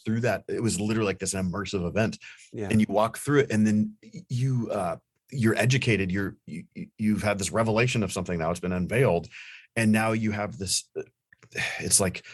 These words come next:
Speaker 1: a good passion, but then there's a guilt and a shame.
Speaker 2: Yeah.
Speaker 1: And then in, for, in my mind, like, especially as the American, our job is to then save everyone, right? So it's like, "Okay, well, what, what's my job? How am I gonna fix this problem?"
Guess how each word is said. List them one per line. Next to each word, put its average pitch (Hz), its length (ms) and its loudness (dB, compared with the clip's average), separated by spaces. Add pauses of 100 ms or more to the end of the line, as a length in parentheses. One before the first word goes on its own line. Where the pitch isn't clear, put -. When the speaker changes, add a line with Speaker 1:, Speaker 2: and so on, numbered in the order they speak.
Speaker 1:
a - 80 4
good 110 340 6
passion, 127 440 4
but 107 100 4
then 104 140 2
there's 95 160 2
a 92 60 0
guilt 104 320 2
and 92 100 0
a 82 40 -8
shame. 101 540 0 (140)
Speaker 2:
Yeah. 92 300 -2
Speaker 1:
And 131 120 2
then 139 140 4
in, 131 240 6
for, - 240 -2
in 120 160 6
my 120 180 6
mind, 107 440 0
like, 95 260 -4
especially 107 420 2
as 104 140 2
the 104 100 2
American, 98 480 2
our 101 320 -2 (300)
job 92 400 -4
is 87 120 -4
to - 100 -6
then 87 160 -2
save 104 260 2
everyone, 78 500 0 (220)
right? 95 180 2
So 110 80 6
it's 101 120 4
like, 95 100 2
"Okay, 98 160 2
well, 98 260 6
what, 107 240 4
what's 120 220 2
my 101 180 0
job? 98 140 -2
How 131 200 2
am 117 100 0
I 117 120 0
gonna 95 160 -6
fix - 260 -14
this - 140 -14
problem?" 71 460 -6